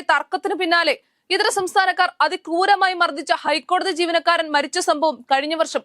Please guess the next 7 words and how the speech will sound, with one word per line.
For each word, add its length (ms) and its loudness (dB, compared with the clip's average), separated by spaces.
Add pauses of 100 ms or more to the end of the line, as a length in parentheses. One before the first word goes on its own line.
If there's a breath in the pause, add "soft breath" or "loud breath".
(120)
ഉണ്ടായിട്ടുണ്ട്. 480 0 (240)
കൊച്ചിയിൽ 420 0
തന്നെ 260 0
ഹോട്ടലിൽ 460 2
ഭക്ഷണം 400 -4
ലഭിക്കാൻ 320 0 (100)
വൈകിയതിനെ 540 -2